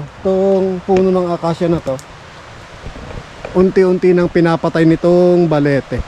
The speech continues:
Ayan. Tinapitan niya na.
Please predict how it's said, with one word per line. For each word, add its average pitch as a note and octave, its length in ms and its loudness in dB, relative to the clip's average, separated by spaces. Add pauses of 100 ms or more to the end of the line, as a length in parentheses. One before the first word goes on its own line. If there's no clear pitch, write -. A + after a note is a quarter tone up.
(1600)
Ayan. A2+ 240 -6 (720)
Tinapitan D3+ 640 2
niya C#3 80 0
na. B2 80 -4